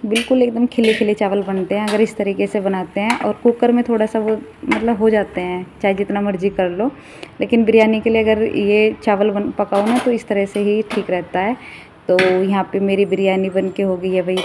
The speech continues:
तैयार। और बस पहले अब कान्हा जी के भोग के लिए निकाल लूँगी, लेकिन उससे पहले मैं बनाऊँगी थोड़ा सा यहाँ पे रायता,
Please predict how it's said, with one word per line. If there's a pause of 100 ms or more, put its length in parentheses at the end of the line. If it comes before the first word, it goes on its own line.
तैयार। (540)
और (480)
बस
पहले
अब (120)
कान्हा
जी
के
भोग
के
लिए
निकाल
लूँगी,
लेकिन
उससे
पहले
मैं
बनाऊँगी
थोड़ा
सा
यहाँ
पे
रायता,